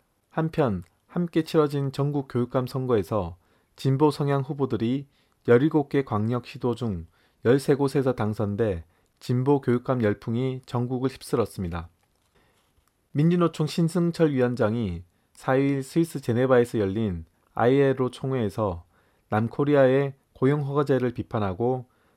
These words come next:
세월호 참사 이후 생명의 존엄을 위한 민주노총 유월 총궐기 투쟁에 대해 국제적 지지와 연대를 호소했습니다.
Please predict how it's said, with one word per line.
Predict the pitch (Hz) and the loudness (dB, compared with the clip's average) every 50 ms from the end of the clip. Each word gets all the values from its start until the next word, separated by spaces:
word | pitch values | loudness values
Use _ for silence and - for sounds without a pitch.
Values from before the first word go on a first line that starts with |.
| _ _ _ | _ _ _
세월호 | - - 175 165 170 170 170 165 | -2 2 4 6 6 6 4 0
참사 | - - 160 156 156 - 160 156 | 0 -2 -2 -2 0 0 0 0
이후 | 143 113 101 107 113 107 95 87 87 - _ _ _ _ _ _ | 2 0 -2 -2 -2 -2 -4 -4 -8 -12 _ _ _ _ _ _
생명의 | - - 170 170 170 165 160 151 147 147 143 139 | -6 -2 0 0 2 2 0 0 0 0 -2 -2
존엄을 | 139 127 113 120 135 131 123 113 101 | 0 0 0 0 0 0 -2 -2 0
위한 | 95 104 104 110 113 113 113 _ _ _ - - - | 0 0 0 0 -2 -4 -8 _ _ _ -20 -12 -6
민주노총 | 117 120 135 135 143 147 143 135 - - 143 131 113 101 - _ _ _ | -4 -2 -2 -2 0 0 -2 -2 -2 -2 -4 -4 -4 -6 -8 _ _ _
유월 | - 117 127 147 147 143 | -4 2 4 4 4 4
총궐기 | 135 - - 165 160 165 165 160 151 139 143 135 127 - | 2 -2 -4 -2 0 2 2 2 0 -2 -4 -4 -4 -6
투쟁에 | - - - 139 135 131 117 | -8 -8 -6 -4 -4 -4 -4
대해 | - 98 95 101 98 87 90 90 _ _ _ _ _ _ _ _ | -2 0 0 0 0 -2 -4 -10 _ _ _ _ _ _ _ _
국제적 | _ - 139 - - - 151 143 151 139 - | _ -12 -12 -6 -4 -2 0 0 0 -2 -2
지지와 | - - 127 123 135 135 135 135 131 127 | -4 -12 -8 -4 0 2 4 4 4 4
연대를 | 113 101 98 98 101 110 113 123 | 2 0 -2 -2 0 0 0 -2
호소했습니다. | 123 - 131 117 - 131 117 107 - - 104 95 87 92 87 87 | -2 -4 -6 -6 -4 -4 -4 -4 -6 -8 -10 -10 -8 -8 -10 -12